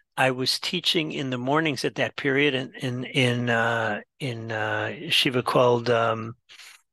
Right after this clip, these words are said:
Yisodei HaTorah, which was, which was in the Beit Shemesh area, and in the afternoons at Chappelle's. And, uh,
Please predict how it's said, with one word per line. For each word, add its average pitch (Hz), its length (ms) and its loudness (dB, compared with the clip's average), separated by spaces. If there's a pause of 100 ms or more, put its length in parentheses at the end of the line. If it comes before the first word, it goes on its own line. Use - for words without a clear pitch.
(180)
Yisodei 131 420 4
HaTorah, 135 360 2
which 131 200 -4
was, 120 320 -4 (320)
which - 160 -10
was 131 160 -8
in 131 60 -10
the 113 60 -8
Beit 113 180 -10
Shemesh 123 360 -2
area, 139 400 -2 (400)
and 127 140 -6
in 127 60 -6
the 127 100 0
afternoons 139 500 -2
at 135 100 0
Chappelle's. 113 520 -2 (440)
And, 127 360 2
uh, 127 160 6